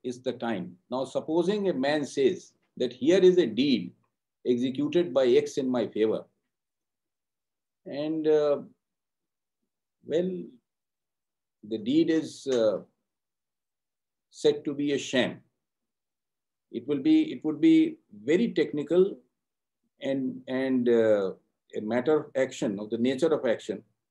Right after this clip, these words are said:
that who put, who, who comes up with the challenge. Supposing a plaintiff comes and says that this deed is invalid because this person has not been heard of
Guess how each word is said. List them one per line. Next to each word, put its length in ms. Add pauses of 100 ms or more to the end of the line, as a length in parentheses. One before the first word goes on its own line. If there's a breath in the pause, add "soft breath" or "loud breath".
(220)
that 200
who 420
put, 200 (180)
who, 240
who 260
comes 220
up 140
with 120
the 120
challenge. 480 (400)
Supposing 720
a 80
plaintiff 560
comes 540 (420)
and 180
says 380 (240)
that 200
this 200
deed 280
is 140
invalid 540 (280)
because 340
this 180
person 400
has 120
not 220
been 160
heard 240
of 200